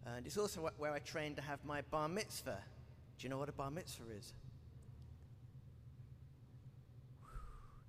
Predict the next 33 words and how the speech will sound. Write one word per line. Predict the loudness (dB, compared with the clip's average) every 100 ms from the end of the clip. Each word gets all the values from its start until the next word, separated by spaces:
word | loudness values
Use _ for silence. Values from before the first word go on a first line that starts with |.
| -14 -6
Yeah, | -4
it's | -2 -2
like, | -2
it's | -2 0
an, | 2
it's | 2 2
a | 10
coming | 10 10 6 6
of | 8
age | 6 6
ceremony. | 4 6 6 4 2
It's | 0 0
when | 4
I | 4
beca-, | 4 -2 -8
officially | -2 0 2 2 0 -2 -12 -18 -18
became | -6 0 2 4
a |
man | 4 6 6 6 2 -2 -10 -16 -18 -18 -6
at | -4
the | -2 -2
age | 0 -2
of | -4
thirteen. | -2 -2 -2 -4 -4 -4 -4 -4 -6
If | -4
you'd | -4 -2
seen | 4 6 6 4
me, | 4
you | 2
weren't | 4 4
gonna | 2 0
be | 0 -2
convinced. | -2 -2 2 2 0 -8